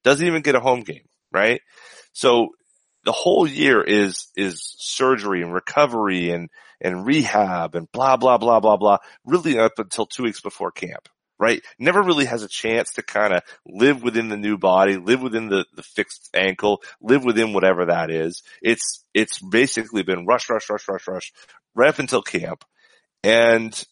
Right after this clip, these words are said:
now he's gotta, like, f-, play with this new body, really, you know, and he's disappointing. You know, he, he doesn't get off to a good start. Um, everybody does a bad role. It doesn't know their role. They're lo-, the team's losing games.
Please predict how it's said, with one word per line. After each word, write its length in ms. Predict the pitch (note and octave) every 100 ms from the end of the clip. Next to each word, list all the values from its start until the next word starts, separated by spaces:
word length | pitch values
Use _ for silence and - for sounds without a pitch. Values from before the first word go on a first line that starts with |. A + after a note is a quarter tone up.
| _ _ _
now 360 | G2 A2+ B2+
he's 220 | C3 C#3 -
gotta, 240 | B2 A#2
like, 160 | G2+ F#2+
f-, 320 | - - _
play 300 | - - C3
with 160 | D#3+ -
this 260 | G2+ - -
new 120 | A2+
body, 400 | G2+ A#2+ G2+ E2+
really, 500 | F#2 G#2+ D#2+ F2 A2+ _ _ _ _
you 160 | E2 F#2
know, 300 | F#2 F#2+ -
and 500 | G#2 A2 A2 G#2+ - _ _ _ _
he's 220 | - F2+
disappointing. 800 | - F2+ - - F#2+ G#2 G#2+ G#2 - F2 -
You 80 |
know, 100 | F2
he, 140 | F2 -
he 120 | -
doesn't 260 | F2 G2+ A2+
get 100 | A2
off 140 | G2+
to 80 | -
a 40 | F2+
good 180 | E2+
start. 480 | - - - D#2+ F#2 _ _ _ _ _ -
Um, 440 | E2+ D#2+ D#2 D#2+ _ -
everybody 500 | A2 C3 A2 G#2 G2+
does 200 | F#2+ F2+
a 80 | D#2+
bad 320 | E2+ E2+ D#2
role. 140 | E2 F2+
It 320 | G2 G2+ G2+
doesn't 240 | G#2 G2+
know 120 | G2+
their 140 | F2+ E2+
role. 360 | D#2+ D#2 E2+ - -
They're 140 | F#2+ F2+
lo-, 220 | F#2+ A#2
the 100 | F#2
team's 380 | - C#3+ C#3+ A#2+
losing 300 | G#2+ F#2 F#2
games. 560 | E2 E2+ E2 G#2 -